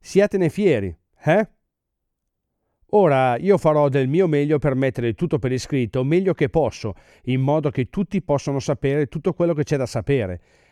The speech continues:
e voi fate del vostro meglio nell'applicarla, nel vedere cosa c'è di vero per voi, e vediamo di fare un po' di gioco di squadra.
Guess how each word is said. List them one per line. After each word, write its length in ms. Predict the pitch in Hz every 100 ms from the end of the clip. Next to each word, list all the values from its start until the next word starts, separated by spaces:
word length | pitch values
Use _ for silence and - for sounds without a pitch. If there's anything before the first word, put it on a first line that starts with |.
| -
e 120 | 123
voi 200 | 139 156
fate 300 | 160 151 139
del 180 | 127 110
vostro 300 | 156 - 190
meglio 280 | 180 170
nell'applicarla, 840 | 175 165 156 151 147 185 104 87 82 _ _ _ -
nel 140 | 131
vedere 380 | 131 127 131 123
cosa 240 | 123 120
c'è 200 | 123 151
di 120 | 127
vero 460 | 117 120 113 131 143
per 220 | - 143 123
voi, 520 | 104 120 101 107 151 _ _ _ _ _ - -
e 160 | 151
vediamo 420 | 160 175 196 180
di 120 | 151 160
fare 320 | 185 165 143
un 180 | 143 143
po' 160 | 190
di 100 | 185
gioco 280 | 147 175 180
di 100 | 135
squadra. 560 | - 180 151 104 95